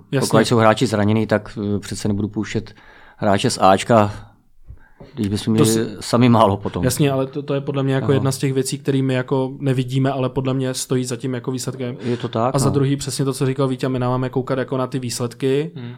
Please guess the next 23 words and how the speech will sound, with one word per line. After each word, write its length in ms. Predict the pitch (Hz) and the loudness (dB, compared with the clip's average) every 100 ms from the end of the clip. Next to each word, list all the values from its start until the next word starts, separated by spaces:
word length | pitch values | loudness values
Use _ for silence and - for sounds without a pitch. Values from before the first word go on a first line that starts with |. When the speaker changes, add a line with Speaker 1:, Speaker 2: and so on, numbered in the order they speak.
| - | -2
Speaker 1:
ani 180 | 127 131 | 0 0
vlastně 260 | 123 139 | 0 -2
na 80 | 123 | -2
tu 100 | 135 | -2
předvedenou 480 | 139 131 123 123 120 | -4 -2 -2 -2 -4
hru. 240 | 110 113 | -6 -6
Ale 200 | 135 135 | -2 0
jedna 200 | 139 135 | 0 -2
věc, 220 | 131 131 - | -4 -6 -6
co 120 | 135 | -4
mi 80 | 131 | -4
jako 180 | 139 | -2
trochu 220 | 135 123 139 | -4 -4 -4
vadí 260 | 131 131 | -4 -4
a 40 | 120 | -6
trochu 200 | - 135 | -8 -10
přijde 240 | 135 135 | -6 -6
zvláštní, 520 | 135 117 117 - 151 - - - | -4 -6 -8 -16 -18 -20 -16 0
že 140 | 135 | 2
s 80 | 127 | 6
výjimkou 380 | 143 165 170 156 | 8 8 6 4
Daniela 340 | 139 135 131 | 2 0 -2
Kaštánka 640 | 120 - 95 98 - - | -4 -8 -8 -8 -8 -10